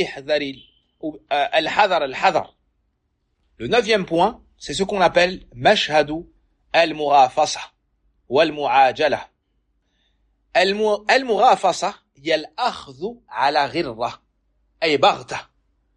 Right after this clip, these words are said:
Le fait, le neuvième point, c'est le fait de témoigner que tu puisses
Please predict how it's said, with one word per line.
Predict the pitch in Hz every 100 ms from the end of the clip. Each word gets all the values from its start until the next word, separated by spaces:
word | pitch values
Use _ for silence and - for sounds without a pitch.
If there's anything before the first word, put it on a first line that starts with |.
| _ _ _ _ _ _ _ -
Le | 139 180
fait, | - 269 269 - _ _ _ _ _ _ _ _
le | 139
neuvième | 160 226 208 220 190
point, | 170 208 - _ _ _ _ _
c'est | - 170
le | 180
fait | 170 214 254 - - _ _ _
de | 120 156
témoigner | 175 - 269 233 214 196 175 185 220 _ _ _ _ _ _ _ _ _ _ _ _ _ _ _ _ _ _ _ _ _
que | -
tu | 139 151
puisses | 131 160 170 - - - -